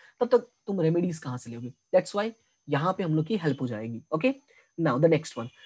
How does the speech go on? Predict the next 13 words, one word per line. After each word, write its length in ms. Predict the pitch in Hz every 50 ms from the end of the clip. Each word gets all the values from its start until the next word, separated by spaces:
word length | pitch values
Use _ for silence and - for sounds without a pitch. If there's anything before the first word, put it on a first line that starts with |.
| - _ _ _ -
for 160 | 196 220 226 226 -
interfirm 480 | 160 165 165 160 202 180 - 196 185 196
and 120 | 196 175 151
intrafirm 520 | 143 131 - 165 156 156 160 156 175 185 175 -
comparison। 480 | 127 120 - 131 127 127 120 113 107 107 - - _ _ - _ - -
अब 100 | 190 190
देखो 160 | 185 156 -
interfirm 500 | - 151 160 170 175 202 - - 208 202
and 240 | 202 196 170 156 151
intrafirm 360 | 170 180 165 - 185 180 160
क्या 100 | 170 160
है 140 | 139 143 160 - _ _ _ _ _
कि 240 | - 208 170 147 143